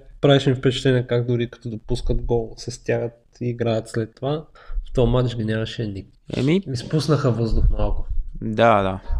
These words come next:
Speaker 2: Еми те, аз не, така, колкото и да искам,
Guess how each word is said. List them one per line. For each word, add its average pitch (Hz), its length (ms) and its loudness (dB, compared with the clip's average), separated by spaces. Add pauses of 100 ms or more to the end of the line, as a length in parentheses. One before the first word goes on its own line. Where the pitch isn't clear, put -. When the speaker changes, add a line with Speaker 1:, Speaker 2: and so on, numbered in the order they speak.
(140)
Speaker 2:
Еми 165 380 0
те, 208 320 6 (300)
аз 151 240 2
не, 160 480 -2
така, 101 520 -2 (540)
колкото 135 420 0
и 143 460 0 (360)
да 120 80 2
искам, 135 360 2